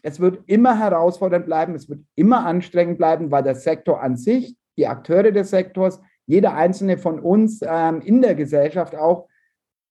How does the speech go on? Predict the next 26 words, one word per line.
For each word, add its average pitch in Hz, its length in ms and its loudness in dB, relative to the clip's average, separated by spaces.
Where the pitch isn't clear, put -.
wir 160 160 2
müssen 190 240 4
auch 170 160 2
an 165 100 -2
uns 185 200 -2
arbeiten. 139 360 -2
Du 131 60 -6
bist - 180 -8
bei 170 80 2
dem 165 120 -4
Thema 170 200 -4
Inner 208 300 0
Work 196 240 4
vorhin 190 280 2
gewesen. 180 640 0
Was 180 240 0
sind 190 140 0
eigene 160 320 0
Glaubenssätze? 190 1000 0
Was 170 260 -6
ist 202 120 -8
eine 185 160 -2
Vision 180 440 2
für 196 100 -2
die 180 140 -4
Zukunft? 190 520 -4